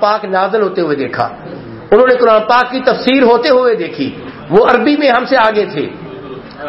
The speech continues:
وہ سمجھنے کے لحاظ سے ہم سے آگے تھے، نیت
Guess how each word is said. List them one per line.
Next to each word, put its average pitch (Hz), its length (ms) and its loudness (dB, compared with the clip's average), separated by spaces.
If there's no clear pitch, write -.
وہ 220 80 8
سمجھنے 285 280 4
کے 277 120 0
لحاظ 247 260 4
سے 277 80 -4
ہم 247 160 -2
سے 240 80 0
آگے 180 300 -2
تھے، 139 100 -8
نیت 247 340 2